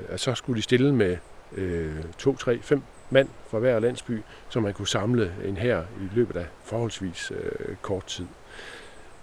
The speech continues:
Det er den måde, man, man må forestille sig på. Og det betyder altså også, når vi har så mange kriger, så er det altså fra et stort opland, man har samlet, øh, de her kriger. Og igen, så kræver det virkelig en overordnet,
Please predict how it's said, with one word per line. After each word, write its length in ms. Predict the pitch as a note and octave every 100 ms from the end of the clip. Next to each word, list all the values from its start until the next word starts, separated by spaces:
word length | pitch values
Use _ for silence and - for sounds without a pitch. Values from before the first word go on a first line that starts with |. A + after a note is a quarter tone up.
| - -
Det 40 |
er 40 | D#3
den 100 | C#3+
måde, 160 | C3+
man, 160 | C#3 G#2
man 340 | G2 G2 G#2+
må 120 | G2+ G2
forestille 400 | A#2 A#2+ G2+ F2
sig 100 | F2+
på. 240 | A2+ A2 -
Og 120 | A2+
det 100 | C#3
betyder 320 | - G3 C#3+
altså 200 | G#2+ A#2
også, 140 | B2+
når 60 | A2
vi 60 | F2
har 140 | E3+
så 100 | D3
mange 200 | B2+ C#3+
kriger, 300 | C#3+ B2 D3 - -
så 120 | - -
er 80 |
det 100 | B2+
altså 220 | A2 F2 F#2
fra 140 | F#2+
et 60 | F2
stort 260 | D#3 C3
opland, 360 | G2 - G2 F#2 - - -
man 120 | F2+
har 80 | E2+
samlet, 480 | - G#2+ B2+ G2 D#2 - E2+
øh, 280 | D#2+ D#2+ E2+
de 80 | G2
her 180 | F#2+ F2
kriger. 340 | - F2 F#2+ - - - - -
Og 80 |
igen, 300 | G#2 C3 C3+ C3+ - -
så 140 | -
kræver 420 | A2 G#2 G2+ G2+ F2 - - - -
det 140 | G#2+ F#2
virkelig 240 | G2+ F#2
en 60 | D#2
overordnet, 560 | F2+ E2+ D#2 - D#2+